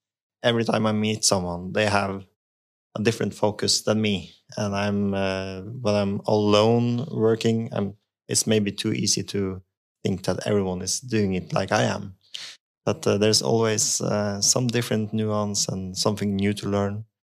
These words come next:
And also just relearning things that you thought you understood, but maybe not quite in the, in the way it's, uh, other people understand it. So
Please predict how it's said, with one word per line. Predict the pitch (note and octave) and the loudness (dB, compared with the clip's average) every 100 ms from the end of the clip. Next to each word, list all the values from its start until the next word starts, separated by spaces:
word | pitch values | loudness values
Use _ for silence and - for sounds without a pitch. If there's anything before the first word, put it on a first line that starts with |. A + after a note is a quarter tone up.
| _ _ _ _ | _ _ _ _
And | A2+ A2 | -4 0
also | A2 - | 0 0
just | G2+ G2 - - _ - - - | -2 0 -2 -4 _ -20 -20 -8
relearning | - G#2 A2 A#2+ B2 B2 B2+ C3 C#3+ | 0 2 4 4 6 6 6 4 0
things | - D#3+ D3 | 0 0 0
that | - A#2 - | 0 -2 -4
you | B2+ | -6
thought | G2+ - A#2 - | -6 -2 -2 -2
you | B2 A#2+ | -4 -2
understood, | A#2+ A#2+ - - C#3+ - | -2 -2 -2 -4 -6 -10
but | - - - - _ _ _ _ - | -10 -10 -12 -18 _ _ _ _ -6
maybe | C3 D#3 D3+ | 0 2 2
not | C#3+ C#3 - | -2 -4 -4
quite | C3+ B2 A#2+ B2 | 4 4 4 0
in | A#2 | -2
the, | A2 G#2+ A2 | -2 -2 -4
in | A2 | -2
the | G#2 | 0
way | G#2 G#2 G#2+ A2 | 0 2 4 2
it's, | - - - - - | 0 -8 -8 -6 -4
uh, | G#2+ G2 G2+ G2+ - | -2 -2 -4 -6 -2
other | A2+ A2 | -2 -2
people | - B2 A2+ | -2 -4 0
understand | A2 A2 A2+ - A#2+ | -2 -2 -4 -4 -2
it. | D3 - | -4 -6
So | - | -2